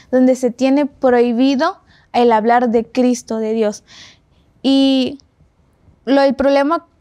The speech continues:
de eso es que incluso se puede perder la vida,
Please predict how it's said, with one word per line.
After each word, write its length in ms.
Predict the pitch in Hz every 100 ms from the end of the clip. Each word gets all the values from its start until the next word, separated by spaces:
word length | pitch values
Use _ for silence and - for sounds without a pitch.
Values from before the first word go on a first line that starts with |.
| _
de 260 | 240 262 262
eso 240 | 277 330 -
es 220 | 269 262
que 140 | 294
incluso 880 | 285 285 285 285 294 294 349 403 - _ _ _ _ _
se 220 | - 277
puede 340 | 233 285 294
perder 400 | 240 247 240 247
la 180 | 233 226
vida, 420 | 247 294 226 220